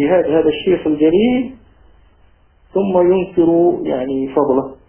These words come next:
يعني، هذا من، من جحد النعمة ومن، ومن، من عدم الميزان بالحق وبالعدل. في النهاية الشيخ، يعني، عالم من العلماء قد يخطئ، لكن إذا أخطأ هل معنى ذلك،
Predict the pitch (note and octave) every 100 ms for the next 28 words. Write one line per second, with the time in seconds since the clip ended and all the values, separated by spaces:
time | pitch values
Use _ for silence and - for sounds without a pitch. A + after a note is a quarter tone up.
0 | - A#2 C#3 F3+ F#3 F#3 F#3+ F#3 F3+ F#3
1 | G#3 G#3+ F#3 F#3 F#3 G3 F3+ D#3+ D3 D3
2 | C#3+ D3+ D3+ D3+ D3+ D2 D2 _ _ _
3 | _ _ _ _ - B2+ D3 D3+ D3+ D3+
4 | F3+ F3+ E3+ D#3 D3+ D#3 E3+ D#3 D3+ C#3+
5 | - - D3+ D#3 D3+ D#3+ D#3 - _ _
6 | _ _ _ _ _ _ _ _ _ _
7 | _ _ _ - E3 C3+ C3 E3+ F3 -
8 | E3 F#3 D#3 D3 E3 D#3+ F3+ C#3+ C#3+ C#3
9 | A#2+ A#2+ C#3 - A#3 A#3 G#3 - - -
10 | - _ _ _ _ _ _ _ _ _
11 | _ _ _ _ _ _ _ _ _ _
12 | A#2 A2+ C#3+ C#3+ C#3 D3 D#3 - - B2+
13 | A2+ C#3+ D3+ D3+ D3+ C#3 E3+ F3 - B2+
14 | D#2+